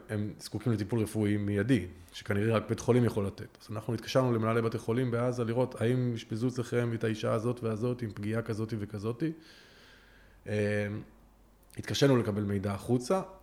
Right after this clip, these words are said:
אנחנו בינתיים רק הצלחנו להעביר מידע פנימה. כן, טלפונית ב-,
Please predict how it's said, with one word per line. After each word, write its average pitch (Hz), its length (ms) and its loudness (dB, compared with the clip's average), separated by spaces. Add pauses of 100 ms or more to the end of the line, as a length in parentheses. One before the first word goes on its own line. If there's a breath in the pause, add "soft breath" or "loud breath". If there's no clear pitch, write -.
(160)
אנחנו 107 200 -4
בינתיים 107 340 0
רק 104 160 -4
הצלחנו 110 280 -2
להעביר 101 300 2
מידע 98 280 0
פנימה. 170 320 2 (280)
כן, 139 180 6 (640)
טלפונית 127 580 6
ב-, 107 100 4